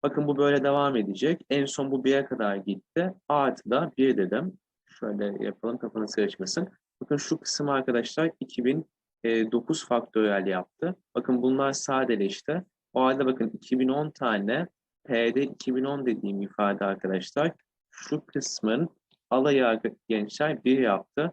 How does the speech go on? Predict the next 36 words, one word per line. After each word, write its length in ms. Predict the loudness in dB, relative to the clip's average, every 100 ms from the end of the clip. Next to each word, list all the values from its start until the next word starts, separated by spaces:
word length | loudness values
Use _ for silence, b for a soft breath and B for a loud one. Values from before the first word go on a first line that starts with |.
| -4 -2
Bir 100 | 0
ile 140 | 2
de 120 | 2
biri 160 | 2 2
toplarsam 640 | 0 -4 -2 -4 -4 -8
iki 220 | -8 -2 2
oldu. 360 | 2 2 0 -4 _ _
O 60 | 0
halde 140 | 0
şu 140 | -2
iki 220 | -6 0 2
ile 100 | 2
de 40 |
iki 220 | 0 -4
bin 60 | -2
onu 160 | -2
sadeleştirirsem 960 | -2 0 2 0 -2 -2 -2 -2 -4 -4 _ _ _
P 260 | 0 2 2
D 40 |
iki 300 | 0 -2 -4
bin 60 | -2
on 200 | 0 0
dediğim 380 | -2 -2 -6 -6
şey, 280 | -4 -4 -4 -14 _ 0
e, 200 | 0 4
bir 220 | 4 4
bölü 380 | 2 2 0 -2 _ -4
bin 240 | -2 0
beş 200 | 0 -2
olarak 420 | -4 -4 -2 -4 -2
geldi. 480 | -2 0 -2 -4 -6 _ _
Sorumun 300 | -2 -2 0
doğru 180 | 2 2
cevabı 380 | 0 0 -2 -2
A 240 | -2 -2
seçeneği. 540 | -2 -8 -8 -4 -2